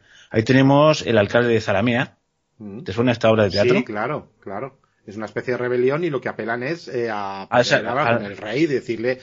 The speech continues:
Speaker 2: porque claro, el rey es justo. O sea, tienen que pintarlo como eso, vamos.
Speaker 1: Claro, el rey tiene que ser justo. Además, su ju-,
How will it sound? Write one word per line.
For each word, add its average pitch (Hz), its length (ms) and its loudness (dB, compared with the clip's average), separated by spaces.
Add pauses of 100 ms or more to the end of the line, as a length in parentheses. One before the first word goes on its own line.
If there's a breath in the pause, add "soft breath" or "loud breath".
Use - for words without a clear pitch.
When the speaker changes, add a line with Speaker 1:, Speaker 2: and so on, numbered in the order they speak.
(280 loud breath)
Speaker 2:
porque 104 240 -10
claro, 139 340 0
el 110 160 -14
rey 107 200 -10
es 123 60 -8
justo. - 440 -6 (360)
O - 40 -20
sea, 104 140 -12
tienen 98 200 -14
que - 80 -18
pintarlo 101 400 -10
como 101 400 -10
eso, 123 220 -8
vamos. 139 380 -8 (640)
Speaker 1:
Claro, 135 280 2
el 117 120 2
rey 139 160 2
tiene 160 200 -2
que 117 100 -6
ser 120 160 -2
justo. 202 300 -2
Además, 202 300 2
su - 260 -2
ju-, - 180 -6